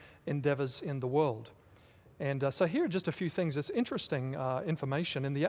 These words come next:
unevangelized world, that is, uh, in some countries where there is no,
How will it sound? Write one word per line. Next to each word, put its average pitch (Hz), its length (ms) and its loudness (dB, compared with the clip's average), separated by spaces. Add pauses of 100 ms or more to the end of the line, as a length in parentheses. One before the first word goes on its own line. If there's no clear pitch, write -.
unevangelized 180 1300 2
world, 131 280 2
that 151 140 4
is, 151 160 0 (340)
uh, 135 300 2
in 147 180 0
some 175 300 2
countries 156 480 0
where 139 240 2
there 135 220 2
is 131 120 -2
no, 143 320 4